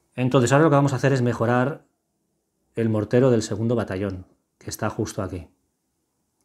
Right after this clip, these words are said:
De manera que ya tenemos el segundo y tercer batallón con sus reemplazos ya utilizados. Y recordar que para hacer esto es necesario que las unidades que reciben ese reemplazo estén a tres hexágonos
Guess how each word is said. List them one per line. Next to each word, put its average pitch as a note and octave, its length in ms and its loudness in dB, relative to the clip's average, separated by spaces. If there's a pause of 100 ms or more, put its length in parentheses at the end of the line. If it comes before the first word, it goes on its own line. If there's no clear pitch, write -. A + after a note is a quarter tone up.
(100)
De A2+ 100 -2
manera A2+ 280 2
que A#2 100 2
ya A2+ 80 4
tenemos A#2 320 -2
el G#2 80 -6
segundo A#2 360 0
y A2 60 2
tercer G#2+ 320 -4
batallón G#2+ 560 -4 (960)
con G2+ 360 -4
sus G#2+ 180 -2
reemplazos G#2+ 460 -2
ya A2 140 0
utilizados. B2 800 -2 (400)
Y C3 80 4
recordar B2+ 320 6
que C#3 120 2
para A#2+ 160 2
hacer C3 160 0
esto C#3+ 500 -2
es A#2 100 -6
necesario B2 460 -2
que A#2 100 -2
las A2 160 -2
unidades A2+ 360 0
que A2+ 100 -4
reciben A2 240 -4
ese A2 140 -4
reemplazo G#2+ 400 -2
estén A2 240 -4
a G#2 80 -2
tres G#2+ 200 -4
hexágonos A2+ 640 -4